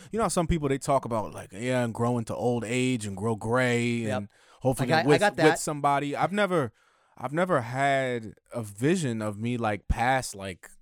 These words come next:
Speaker 1: I don't know, like, fifty.
Speaker 2: Yep. Chris, did I lose your audio? Oh, no, I got
Speaker 1: Uh,
Speaker 2: you. I got you. Sorry, I, I, I heard a pop. I lost for a second.
Speaker 1: No, I heard something too,
Speaker 2: Okay.
Speaker 1: but,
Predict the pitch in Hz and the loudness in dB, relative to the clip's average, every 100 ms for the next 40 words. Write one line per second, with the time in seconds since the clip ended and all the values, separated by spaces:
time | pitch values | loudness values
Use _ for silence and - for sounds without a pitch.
0 | _ 71 92 113 90 87 87 87 - 127 | _ -8 -6 -6 -8 -10 -10 -12 -8 0
1 | 151 - 87 _ _ _ _ _ _ _ | 0 -2 -12 _ _ _ _ _ _ _
2 | _ _ _ _ _ _ _ 127 135 _ | _ _ _ _ _ _ _ -10 -10 _
3 | _ _ _ _ 131 120 127 143 131 127 | _ _ _ _ -8 -6 -4 -6 -6 -4
4 | 131 139 151 _ _ _ _ _ _ _ | -4 -6 -10 _ _ _ _ _ _ _
5 | - 147 143 120 117 117 208 - 139 170 | -6 -2 2 2 2 2 0 -2 -6 -4
6 | 143 143 160 160 147 160 - 165 139 135 | -4 -4 -4 -4 -4 -2 -2 -2 -4 -8
7 | - 113 98 90 120 147 208 185 - 139 | -10 -12 -10 -6 0 2 2 0 -2 -4
8 | 117 - 180 139 139 107 - | -4 0 2 2 2 0 0